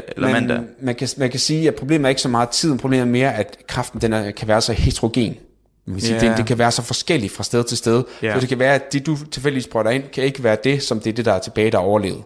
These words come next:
Speaker 1: Nej, okay.
Speaker 2: Så det kan være så forskelligt, det ikke giver mening. Plus, der er sandsynlighed, som du sagde før, at vores immunsystem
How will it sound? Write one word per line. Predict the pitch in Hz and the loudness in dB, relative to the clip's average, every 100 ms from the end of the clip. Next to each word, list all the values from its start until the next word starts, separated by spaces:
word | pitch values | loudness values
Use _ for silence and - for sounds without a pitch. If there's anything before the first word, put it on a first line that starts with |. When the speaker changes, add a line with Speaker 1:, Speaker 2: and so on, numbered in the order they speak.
| 127 | -2
Speaker 1:
Nej, | 113 | -2
okay. | - 120 107 | -2 -6 -8
Speaker 2:
Så | - 123 | -4 -4
det | 127 | 0
kan | |
være | 120 117 | 2 2
så | 117 | 0
forskelligt, | 117 - 120 95 | -4 -2 -2 -2
det | |
ikke | 110 | -4
giver | 104 | -2
mening. | 98 110 101 - | 2 2 0 -4
Plus, | - 165 175 - - - - - | -2 2 2 -2 -8 -20 -20 -2
der | 127 | 0
er | 120 | 2
sandsynlighed, | 123 113 143 107 | 0 0 0 0
som | 107 | -2
du | 107 | 0
sagde | 123 | 0
før, | 120 117 | 4 2
at | 92 104 | 2 0
vores | 107 | 0
immunsystem | 131 127 - 107 | 0 0 -2 -6